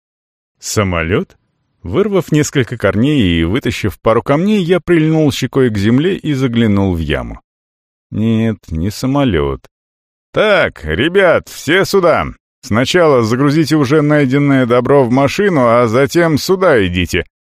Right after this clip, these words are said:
Арт, ты сразу на машине подъезжай!» «Начальник, а чего там такое?» — крикнул в ответ Туффи, пытающийся загрузить в прицеп небольшой холодильник. «Вагон!» — ответил я, орудуя лопатой и расширяя яму. «И, скорее всего, не один».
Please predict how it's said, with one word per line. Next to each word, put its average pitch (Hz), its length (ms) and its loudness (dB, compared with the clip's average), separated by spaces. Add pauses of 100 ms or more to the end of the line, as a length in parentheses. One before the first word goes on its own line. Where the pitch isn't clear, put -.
(140)
Арт, 185 340 -2 (100)
ты 226 160 -4
сразу 190 420 0
на 202 80 2
машине 160 400 2
подъезжай!» 101 560 0 (840)
«Начальник, 180 640 0
а 190 280 2
чего 302 280 0
там 233 160 0
такое?» — 139 540 2
крикнул 120 400 0
в 110 60 2
ответ 117 340 0
Туффи, 131 320 -4
пытающийся 139 840 -2
загрузить 120 480 -2
в - 60 -20
прицеп 135 400 -2
небольшой 123 460 0
холодильник. 87 720 -2 (720)
«Вагон!» — 131 840 0
ответил 117 480 -2
я, 113 360 2
орудуя 107 360 4
лопатой 101 560 2
и 90 60 4
расширяя 98 560 0
яму. 85 420 -2
«И, 233 280 -2
скорее 208 440 -2
всего, 208 400 2
не 156 220 2
один». 160 540 0